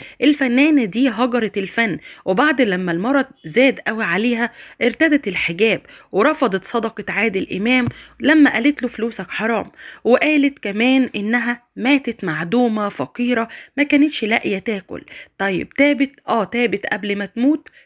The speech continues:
توبة نصوحة. إيه اللي حصل لها أمام الكعبة؟ حاجة تقشعر لها الأبدان حرفيًا.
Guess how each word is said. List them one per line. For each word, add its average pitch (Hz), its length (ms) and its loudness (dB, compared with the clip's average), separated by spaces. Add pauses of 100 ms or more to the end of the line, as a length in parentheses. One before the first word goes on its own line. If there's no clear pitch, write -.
(140)
توبة 220 360 2
نصوحة. 202 560 -4 (420)
إيه 339 160 2
اللي 254 140 -2
حصل 196 360 -6
لها 269 240 0
أمام 233 260 -2
الكعبة؟ 196 480 -8 (360)
حاجة 240 480 2
تقشعر 214 760 -2
لها 220 220 0
الأبدان 208 540 -2
حرفيًا. 214 640 -4